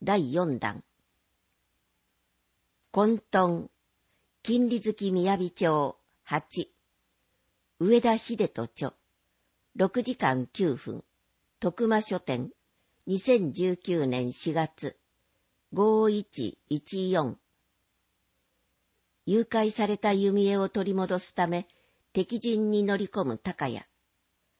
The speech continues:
果たして弓枝は無事なのか。そして暗躍しているのは一体誰なのか。死に自宅、瀬戸内寂聴著。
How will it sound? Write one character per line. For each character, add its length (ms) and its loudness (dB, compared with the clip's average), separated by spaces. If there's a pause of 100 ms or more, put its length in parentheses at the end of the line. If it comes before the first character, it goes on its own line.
(220)
果 120 -10
た 120 0
し 140 -4
て 140 -4
弓 360 2
枝 140 4
は 140 6
無 140 -4
事 140 -2
な 140 2
の 100 -2
か。 220 -18 (640)
そ 160 -4
し 140 -2
て 240 -2 (340)
暗 240 4
躍 260 0
し 120 -6
て 100 0
い 140 4
る 120 0
の 140 0
は 180 0 (460)
一 120 -2 (180)
体 340 0 (320)
誰 240 0
な 160 -4
の 100 -10
か。 240 -16 (2000)
死 320 0
に 200 2
自 120 -4
宅、 480 -4 (720)
瀬 220 2
戸 180 2
内 260 -4
寂 320 -2
聴 220 -4
著。 320 -8